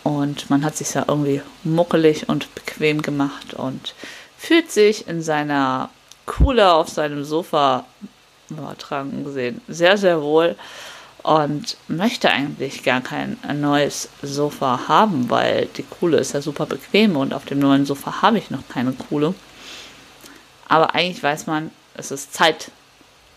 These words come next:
Zeit für ein neues Sofa. Ja, das sind dann größere Schritte im Leben und, ähm, viel schlimmer ist es eigentlich,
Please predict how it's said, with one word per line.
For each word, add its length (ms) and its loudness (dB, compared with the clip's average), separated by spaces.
Zeit 300 -4
für 160 -14
ein 80 -12
neues 260 -14
Sofa. 280 -12
Ja, 140 2
das 200 0
sind 120 0
dann 140 -2
größere 400 0
Schritte 360 -2
im 180 0
Leben 360 2
und, 540 -6
ähm, 420 -6
viel 180 -2
schlimmer 400 4
ist 140 0
es 120 -10
eigentlich, 680 0